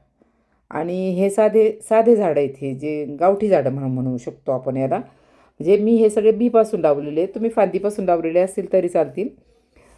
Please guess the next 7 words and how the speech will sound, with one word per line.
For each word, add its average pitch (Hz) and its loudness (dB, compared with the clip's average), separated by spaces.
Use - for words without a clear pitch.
अ, 147 -4
त्याच्यानंतर 202 0
आपल्याला 208 -2
थोडंसं 190 -2
सामान 190 -2
पाहिजे 180 2
ग्राफ्टिंगसाठी. 139 -6